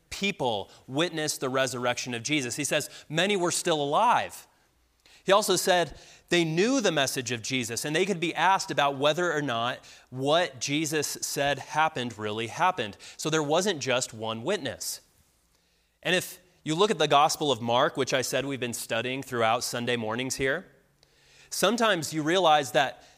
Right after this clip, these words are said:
the crowds that are following Jesus are so numerous, Jesus can't even eat a proper meal.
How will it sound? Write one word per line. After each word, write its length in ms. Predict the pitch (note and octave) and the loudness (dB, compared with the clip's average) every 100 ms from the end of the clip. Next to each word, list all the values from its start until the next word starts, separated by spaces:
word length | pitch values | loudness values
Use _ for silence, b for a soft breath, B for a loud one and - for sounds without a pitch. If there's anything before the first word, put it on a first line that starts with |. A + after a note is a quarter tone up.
| B | B
the 80 | F3+ | -4
crowds 680 | - - D3 C3+ E3+ G3+ E3+ | -2 -2 0 4 4 2 0
that 100 | D3+ | 0
are 80 | B2 | 2
following 540 | C#3+ D3 E3 D#3 A#2+ | 2 4 2 -2 -4
Jesus 400 | A2 C3 F#3 - | -4 -2 -2 -2
are 100 | C3+ | -2
so 340 | - - D3 | -2 0 0
numerous, 520 | F3+ C3 D#3 F3 F#3+ - | 0 -2 -2 -2 -2 -2
Jesus 340 | D3 F#3+ F#3+ | -2 0 0
can't 240 | - D#3+ | 0 -2
even 240 | D#3 C3 A#2+ | 0 -4 -8
eat 260 | C3 C#3 A#2 | -6 -6 -6
a 60 | |
proper 360 | - C3 C3 A2+ | -4 -2 -2 -4
meal. 380 | A2+ C#3+ F#2 | -4 -4 -4